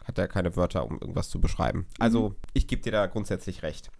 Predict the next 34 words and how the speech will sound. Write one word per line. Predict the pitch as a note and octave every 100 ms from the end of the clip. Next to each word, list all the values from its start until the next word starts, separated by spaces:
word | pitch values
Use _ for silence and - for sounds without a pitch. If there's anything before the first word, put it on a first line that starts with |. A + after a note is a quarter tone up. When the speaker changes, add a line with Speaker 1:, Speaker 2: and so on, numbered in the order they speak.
| -
Speaker 1:
Was | C3
ich | F3+
dann | D#3+ -
auch | -
ganz | E3 E3
spannend | - D3 D#3
fand | - D3+ D3
als | - G#2+ -
Tipp, | - D#3+ F3+ -
Gemeinsamkeiten | A2 G#2+ F3 A2+ F2 - D#2+ -
identifizieren. | - F2+ D#2+ - - - - A#1+ A1+ G1+
Speaker 2:
Cool. | -
Speaker 1:
Also, | A2 - G3
dass | G#2 A2+ B2+
man | A2+ A2+ A2 -
versucht, | - G2+ A#2+ E3+ -
auf | G2 A2
dem, | - G#2 G#2 G2+ G2+
auf | G2
dem | - G2+
Profil | - - B2+ D3 D3+
ein | A#2+
bisschen | A2 - A2+
was | A2 G#2+
über | G2 G2+
seine | G2+ G2
Interessen, | - G2+ - B2+ C3 A2+
seine | G2 G2 F#2+ G2
Leidenschaft, | G#2+ C3+ B2 A#2+ - -
was | G#2
auch | E2+ -
immer, | A#2 A#2+ A#2+ - - -
zu | -
formulieren, | - A2+ G#2+ G#2 A#2 C#3 C#3+ C#3+